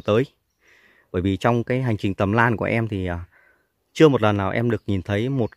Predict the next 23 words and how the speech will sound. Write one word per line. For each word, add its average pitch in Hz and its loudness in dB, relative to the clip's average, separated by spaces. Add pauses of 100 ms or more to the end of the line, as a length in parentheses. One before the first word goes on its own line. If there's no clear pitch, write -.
(100)
cái 127 -2
mảng 104 0
vỏ 85 0 (120)
hay 117 -2
là 110 -2
một 98 -4
cái 127 -2
khúc - -10
cây 143 6
nào, 107 -2 (760)
thậm 107 -6
chí 117 -2
là 147 0
một 117 -2
cái 123 -4
cây 151 6
nào 107 2
mà, 98 -4
à, 95 -6
có 127 -6 (580)
một 110 -6
cái, 123 -2
ờ, 131 -4